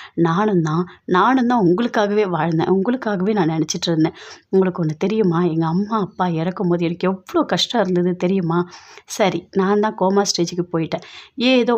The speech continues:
எல்லாருமே மறந்து போச்சு, ஓகே பரவாயில்ல, என்னை அப்படியே விட்டிருக்க வேண்டியதானே?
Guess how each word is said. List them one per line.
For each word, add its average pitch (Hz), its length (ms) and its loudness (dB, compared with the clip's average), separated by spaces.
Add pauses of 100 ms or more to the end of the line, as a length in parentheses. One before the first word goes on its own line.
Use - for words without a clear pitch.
(160)
எல்லாருமே 185 440 4
மறந்து 180 340 2
போச்சு, 180 360 -2
ஓகே 226 360 0
பரவாயில்ல, 208 440 2 (720)
என்னை 214 200 2
அப்படியே 233 300 0
விட்டிருக்க 233 340 -2
வேண்டியதானே? 160 420 2